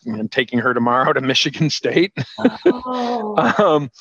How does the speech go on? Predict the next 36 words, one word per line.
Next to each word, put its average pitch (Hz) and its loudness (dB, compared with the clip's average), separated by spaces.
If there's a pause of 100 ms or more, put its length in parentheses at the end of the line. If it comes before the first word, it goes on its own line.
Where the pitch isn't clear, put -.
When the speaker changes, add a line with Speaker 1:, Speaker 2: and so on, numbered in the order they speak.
(380)
Speaker 1:
and 131 2
so 131 4
I've 120 0
got 131 2
two 175 4
of 190 2
them 175 0
who've 139 0
graduated, 160 0
which 120 -6
means 135 -4
I've 123 0
gone 127 -2
through, 123 -8 (120)
you 117 -14
know, 104 -14
basically, 120 -2 (200)
well, 101 -16
nine 131 0
years 120 -2
worth 117 -6
of 107 -16
college 123 2
education 127 -2
funding 131 0
already. 143 2 (340)
<laughs> 233 0
And 190 4
I 139 0
still 147 2
have 135 2
four 143 -2
more 139 0
left. 165 0 (120)
Speaker 2:
Oh. 440 -2
Speaker 1:
Um, 127 0